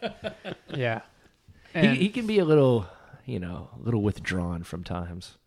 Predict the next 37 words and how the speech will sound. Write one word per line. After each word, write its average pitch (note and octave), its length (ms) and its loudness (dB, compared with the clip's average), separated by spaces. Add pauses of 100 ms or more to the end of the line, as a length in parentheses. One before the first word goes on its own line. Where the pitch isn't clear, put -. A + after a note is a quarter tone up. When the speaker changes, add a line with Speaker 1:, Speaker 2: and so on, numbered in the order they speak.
(140)
Speaker 2:
Yeah. A#2 380 -2
Speaker 1:
But, - 200 -10
so, - 120 -12 (280)
it - 60 -10
is - 40 -10
Speaker 2:
Well, D#3 240 10
Speaker 1:
what - 80 -8
it - 100 -12
is. - 120 -18 (260)
Speaker 2:
let's D#3+ 220 -2
get D#3 200 4
into B2 680 0
Speaker 1:
Yeah. G#2 280 2
Speaker 2:
who D#3+ 100 6
you D#3+ 240 6
are C3+ 160 6
and B2 100 -2
what B2 140 -2
you D3 120 -6
do. C#3 360 -2 (280)
Your B2 120 0
Speaker 1:
Right G2+ 100 0
Speaker 2:
Kind D3+ 280 8
Speaker 1:
on. D3 60 2
Speaker 2:
Beats. D3 540 4 (240)
Speaker 1:
Yeah. A#2+ 360 8
Speaker 2:
Um, A#2 240 -2 (680)
is - 100 -10
it B2+ 100 -4
safe C3+ 260 4
to - 60 -12
call C3 200 2
you B2 140 2
a B2 60 0
D B2+ 160 -2
J? C3+ 320 0 (260)
Speaker 1:
Yeah. F#3+ 240 6